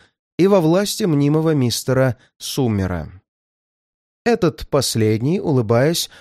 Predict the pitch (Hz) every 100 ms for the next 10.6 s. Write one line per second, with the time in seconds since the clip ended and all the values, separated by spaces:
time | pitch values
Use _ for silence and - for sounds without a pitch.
0 | - - 147 139 202 - 208 214 147 131
1 | 131 - _ - - 151 147 - 202 135
2 | 127 127 139 135 127 107 92 76 85 _
3 | _ _ _ _ _ _ _ _ _ _
4 | _ 113 143 233 226 190 190 - 175 156
5 | 170 165 120 95 78 80 _ _ - 143
6 | 131 131 101 78 87 _ _ _ _ _
7 | _ - 135 214 202 190 - 190 202 160
8 | 139 139 139 160 - 180 165 156 151 151
9 | 170 - 131 143 160 - 131 131 120 -
10 | 110 113 190 220 113